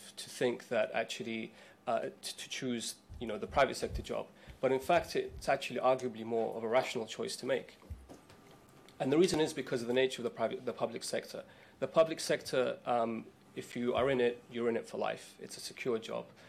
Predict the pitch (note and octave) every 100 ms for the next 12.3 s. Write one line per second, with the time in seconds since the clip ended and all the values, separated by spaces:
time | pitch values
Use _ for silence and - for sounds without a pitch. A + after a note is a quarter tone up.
0 | - - A#2+ A2+ A2+ A2 A2 A2 A#2 A#2
1 | A#2 A#2 - A#2 A#2+ A#2 A#2 - B2 A#2
2 | - B2+ B2+ B2 B2 - A#2 - A2 G#2+
3 | G2+ - G2+ - A#2 G2+ G2 C3 B2+ -
4 | A#2 A#2 - - - - A2 G#2 G#2+ G#2
5 | - A2+ G#2+ A2+ A#2 - A2 A2+ A2 A#2+
6 | A#2 A2+ - A2 G#2+ G#2+ A2 - - -
7 | - C3+ C#3 C3+ C3 D#3 D3+ F3+ F3+ -
8 | D#3+ D#3+ - C3 - A2+ A#2 A#2 A2 G#2+
9 | - - - - A2+ A2 G#2+ - - B2
10 | B2 - A2+ - A2 - A#2 A2 A2 -
11 | A2 G2+ - G#2+ - - A#2+ B2 E3+ D3+
12 | C3+ A#2